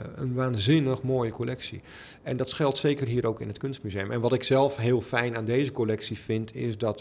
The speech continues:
er die mengeling is van, van beeldende kunst, van toegepaste kunstvormgeving. Eh,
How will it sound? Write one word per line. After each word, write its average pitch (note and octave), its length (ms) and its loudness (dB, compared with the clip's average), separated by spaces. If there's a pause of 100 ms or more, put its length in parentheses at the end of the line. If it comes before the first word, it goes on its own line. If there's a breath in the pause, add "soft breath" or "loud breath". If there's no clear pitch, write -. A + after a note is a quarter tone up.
er G#2+ 220 -4 (500 loud breath)
die A2+ 320 0
mengeling B2 580 6
is A2 300 -4
van, A2 360 -4 (140)
van G#2+ 200 -4
beeldende A#2+ 420 4
kunst, G#2+ 460 -2
van G2 180 -8
toegepaste - 580 -6
kunstvormgeving. G#2 1080 -4 (480 loud breath)
Eh, G#2 100 -8